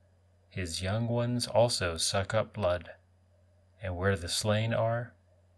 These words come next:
there is he." Job thirty-nine thirty. The prophetic warnings of Israel's destruction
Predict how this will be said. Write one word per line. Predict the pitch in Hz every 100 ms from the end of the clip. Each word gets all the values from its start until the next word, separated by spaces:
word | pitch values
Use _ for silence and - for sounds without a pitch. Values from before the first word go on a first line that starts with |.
| _ -
there | 92 92
is | 98 98
he." | - 85 82 - _ _ _ _ _ _ _ _ _ _ _ _ _ _ -
Job | 85 80
thirty-nine | - 85 85 85 80 82
thirty. | 113 95 78 - _ _ _ _ _ _ _ _ _ _ _ _ _ _ _ -
The | 123
prophetic | - 110 - 143 143 -
warnings | 104 117 123 87 82 - - - -
of | 104 -
Israel's | - 110 - 107 101 95 -
destruction | 95 123 120 - - 82